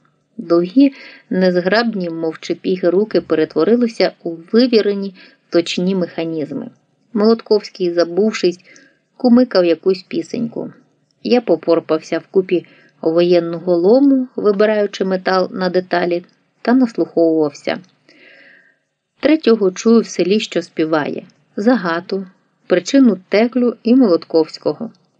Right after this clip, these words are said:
До Теклі під вікна мене вже не раз навертало. Вона співає, ходячи в хаті по колу, наче запряжена, заклавши за спину руки, згорбившись і виставивши вперед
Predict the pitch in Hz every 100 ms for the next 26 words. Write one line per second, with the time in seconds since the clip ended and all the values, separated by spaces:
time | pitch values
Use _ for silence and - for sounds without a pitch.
0 | _ _ _ _ - 190 220 226 220 226
1 | 190 180 175 175 196 202 185 160 - -
2 | _ _ _ - 202 208 208 196 202 226
3 | 226 170 - 156 170 190 185 147 143 147
4 | _ _ _ _ - 220 226 226 208 196
5 | 247 233 175 - _ _ _ - 196 185
6 | 185 175 180 _ _ _ - 202 196 180
7 | 196 196 - 185 165 156 151 _ _ _
8 | - 190 190 185 165 185 185 165 147 147
9 | 143 - _ _ _ _ - 180 185 180
10 | 180 185 175 175 - 170 165 151 180 233
11 | 214 170 - - 180 190 269 226 165 -
12 | 156 - - 165 160 185 226 - 180 160
13 | 156 165 156 175 180 240